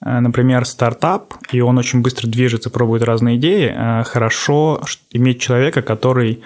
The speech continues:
может это всё поддержать и не будет как бы оверинжинирить заранее на будущее и так далее.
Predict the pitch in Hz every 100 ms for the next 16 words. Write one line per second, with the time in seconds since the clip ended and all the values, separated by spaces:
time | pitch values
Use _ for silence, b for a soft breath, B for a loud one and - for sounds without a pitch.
0 | B 123 127 120 113 - 127 120 120 117
1 | 113 120 120 143 196 214 - 127 123 123
2 | 117 131 117 - 107 107 110 107 101 123
3 | 117 120 117 120 156 151 110 113 120 135
4 | 117 113 110 117 127 110 - - 110 110
5 | 107 -